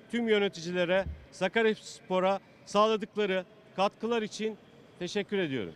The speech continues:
Bin dokuz yüz altmış beşten bu yana şehrimizin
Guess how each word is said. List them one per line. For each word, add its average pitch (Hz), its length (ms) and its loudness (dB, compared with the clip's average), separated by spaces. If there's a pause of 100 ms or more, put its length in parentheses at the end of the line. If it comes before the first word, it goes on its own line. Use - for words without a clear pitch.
(340)
Bin 214 180 0
dokuz 233 260 0
yüz 226 100 0
altmış 226 420 -2
beşten 226 440 0
bu 220 60 2
yana 170 320 2 (360)
şehrimizin 220 720 0